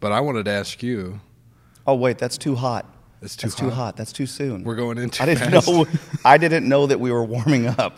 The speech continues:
Speaker 1: <laughs> Well, we're,
Speaker 2: <laughs>
Speaker 1: we're in the house of the Lord, and I wanted to ask you
Speaker 2: Okay.
Speaker 1: about, about how you came to Christ.
Speaker 2: You're trying to speed this along, aren't you?
Speaker 1: Not at all.
Speaker 2: <laughs> You know that
Speaker 1: No,
Speaker 2: this could go
Speaker 1: I don't
Speaker 2: long.
Speaker 1: know if you've seen any of the episodes out yet.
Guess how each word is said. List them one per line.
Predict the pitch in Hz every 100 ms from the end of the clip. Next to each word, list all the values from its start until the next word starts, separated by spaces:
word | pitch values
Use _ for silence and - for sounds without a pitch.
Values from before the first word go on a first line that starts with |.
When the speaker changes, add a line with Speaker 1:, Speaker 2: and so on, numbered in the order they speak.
| 143
Speaker 1:
<laughs> | -
Well, | 180 180 -
we're, | 180 151 143 196
Speaker 2:
<laughs> | 131
Speaker 1:
we're | 156 151 143
in | 151
the | 147
house | 120 123 -
of | 131
the | 117
Lord, | 110 104 139
and | 123
I | 123
wanted | 131 131
to | 127 117
ask | 117 -
you | 120 113
Speaker 2:
Okay. | 110
Speaker 1:
about, | 110 107 - - - - -
about | 120 113 101 113
how | - 123
you | 120 123
came | 135 127
to | 123
Christ. | - 196 156 90 - -
Speaker 2:
You're | 123
trying | 120 127
to | 110
speed | - 117
this | 104 -
along, | 101 101
aren't | 101 98
you? | 92 90
Speaker 1:
Not | 165 131
at | 92
all. | 87 - - - - -
Speaker 2:
<laughs> | 156 143 139
You | 135 139
know | 127 135
that | 120
Speaker 1:
No, | 139 110
Speaker 2:
this | -
could | 107
go | 117
Speaker 1:
I | 104
don't | 156
Speaker 2:
long. | 156
Speaker 1:
know |
if | 135
you've | 131 117
seen | 143 139 127 113
any | 113 110
of |
the | 107
episodes | 110 101 104 107
out | 101 -
yet. | 104 98